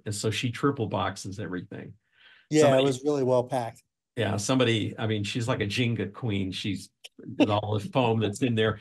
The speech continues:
Speaker 1: with the triple boxing and everything. We've sent the one eighties to Thailand. We've sent 'em to Spain. We've sent 'em to Switzerland. No, no issues. But
Speaker 2: Wow.
Speaker 1: people think that you just received at your, at your garage a, uh, refrigerator,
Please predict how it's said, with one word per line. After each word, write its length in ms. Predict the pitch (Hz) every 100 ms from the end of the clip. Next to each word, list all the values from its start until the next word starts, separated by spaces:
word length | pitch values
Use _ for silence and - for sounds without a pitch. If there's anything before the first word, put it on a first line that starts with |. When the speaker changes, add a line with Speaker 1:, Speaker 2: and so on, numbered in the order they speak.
| -
Speaker 1:
with 140 | 123 117
the 80 | 113
triple 360 | - 165 117
boxing 540 | 104 107 117 - 113 104
and 80 | 104
everything. 340 | 107 107 107
We've 160 | 123 139
sent 300 | - 156 -
the 100 | 107
one 280 | 110 139
eighties 440 | 131 139 127 104 101
to 100 | -
Thailand. 760 | - 139 147 151 151 156 165 165 _ -
We've 160 | 123 104
sent 220 | - 127
'em 120 | 113 101
to 200 | 92 95
Spain. 580 | - - 135 139 139
We've 140 | 123 110
sent 180 | - 113
'em 100 | 98
to 80 |
Switzerland. 680 | 98 - 143 143 139 139 117 - _ _ _ _ _ _ -
No, 220 | 127 113 -
no 160 | 117
issues. 420 | 117 - 101 - _ _ _ - - -
But 200 | 135 113
Speaker 2:
Wow. 100 | 110
Speaker 1:
people 340 | 180 208 160
think 460 | 143 180 196 - -
that 180 | 123 139
you 140 | 123
just 320 | 117 127 -
received 480 | 117 110 131 120 113
at 340 | 120 113 107 107
your, 220 | 101 98
at 200 | - 101
your 100 | 107
garage 540 | 101 104 104 98 98 -
a, 320 | 110 101 95
uh, 80 | 92
refrigerator, 880 | 110 131 139 98 92 90 - -